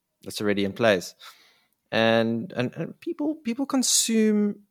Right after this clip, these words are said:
content in different ways. Uh, uh, personally,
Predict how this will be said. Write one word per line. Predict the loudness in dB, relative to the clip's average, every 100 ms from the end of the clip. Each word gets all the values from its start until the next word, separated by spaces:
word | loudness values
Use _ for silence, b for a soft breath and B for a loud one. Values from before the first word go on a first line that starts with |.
| _
content | 0 2 2 0 0
in | 0
different | 0 0 -2
ways. | 2 4 4 0 -4 -10 -8
Uh, | -2 -2 -2
uh, | -6
personally, | -6 0 0 0 -2 -2 -6